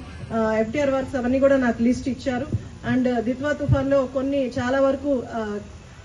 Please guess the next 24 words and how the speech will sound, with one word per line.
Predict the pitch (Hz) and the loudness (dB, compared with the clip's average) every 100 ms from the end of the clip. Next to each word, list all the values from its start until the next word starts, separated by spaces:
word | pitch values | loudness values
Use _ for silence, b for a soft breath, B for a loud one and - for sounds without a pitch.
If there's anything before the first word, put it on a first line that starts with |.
| - | -10
ఆ, | 202 196 202 | -6 -4 -2
కాజ్వే | 262 277 277 302 | 0 0 2 6
రోడ్స్ | 277 269 269 | 8 6 4
కూడా | 294 277 | 4 4
చాలా | 285 247 254 | 4 2 0
వరకు | 262 254 | 0 -2
ఉన్నాయి, | 226 254 | 0 0
అవన్నీ | 254 220 269 302 277 226 | 0 0 0 0 -2 0
చెక్ | 247 240 | -4 -2
చేసి, | 285 277 294 277 - B B - | 0 0 0 -6 -8 B B -6
ఆ, | 220 214 208 | -4 -2 -4
అవ-, | - 233 233 | -2 0 2
అవన్నీ | 226 247 294 | 0 0 2
ఏం | 269 311 | 2 2
పనులు | 302 269 269 | 0 -2 -2
అవ్వలేదు | 262 277 262 | 0 0 0
కాబట్టి | 247 240 254 277 | -2 -4 -2 -2
అవన్నీ | 247 277 | 0 -2
ఏవే | 269 254 285 | 0 2 2
ఉన్నాయో | 302 262 262 262 | 0 -2 0 -2
కాజ్వే | 262 247 247 254 | -2 -2 0 0
రోడ్స్ | 254 247 240 | 0 -2 -4
ఇవన్నీ | 254 226 254 | -4 0 0
కూడా, | 262 262 233 | 0 0 -2